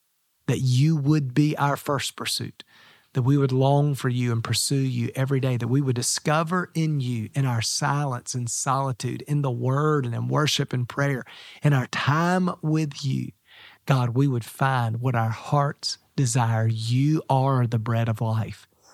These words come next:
You have come down from the Father, God, to satisfy our every need. Lord, help us to make that discovery.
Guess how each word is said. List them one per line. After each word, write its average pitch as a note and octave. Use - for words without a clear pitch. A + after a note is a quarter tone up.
You D3
have D3+
come D3+
down D3
from C3+
the C3
Father, -
God, B2+
to A#2
satisfy B2+
our G#2
every A#2+
need. A2
Lord, B2
help -
us C3+
to -
make B2+
that C3+
discovery. A2